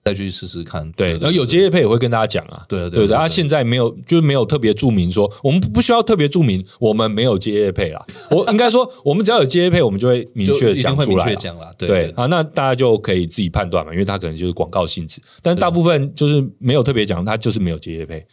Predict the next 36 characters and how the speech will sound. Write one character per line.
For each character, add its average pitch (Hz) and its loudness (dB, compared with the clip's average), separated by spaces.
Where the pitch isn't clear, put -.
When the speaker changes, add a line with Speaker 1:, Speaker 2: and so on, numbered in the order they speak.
Speaker 2:
那 120 0
就 113 0
是 113 -2
真 101 0
的 95 0
我 82 -4
们 80 -12
用 90 -4
过， 82 -6
然 85 -6
后 92 -2
觉 90 -8
得 82 -6
不 - -20
错， 80 -12
那 113 -2
我 110 0
们 110 0
也 95 2
都 101 2
很， 92 -2
Speaker 1:
对。 - -4
Speaker 2:
以， 131 2
以 143 6
我 127 4
们 92 -4
的 101 -2
角 90 -2
度 117 0
去 113 -4
客 120 -2
观 104 0
公 98 0
正 98 0
的 80 -8
说， 95 0